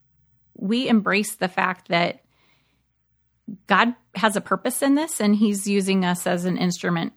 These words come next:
for his glory in whatever that looks like. Even if it looks like pain and suffering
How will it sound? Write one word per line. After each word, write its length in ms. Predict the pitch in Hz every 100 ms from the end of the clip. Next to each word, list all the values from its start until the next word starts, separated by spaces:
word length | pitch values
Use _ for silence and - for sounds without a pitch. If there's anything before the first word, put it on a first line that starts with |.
| _
for 220 | - 185
his 240 | 185 208 -
glory 440 | 196 185 175 180
in 280 | - 185 180
whatever 440 | 180 - 185 196
that 220 | 208 240 214
looks 320 | 175 - -
like. 460 | - - - _ _ -
Even 320 | 220 240 269
if 180 | 247 -
it 220 | 180 -
looks 360 | 196 196 - -
like 500 | 185 180 175 _ _ _ _
pain 200 | - 180
and 120 | 180
suffering 580 | 180 180 180 185 180 180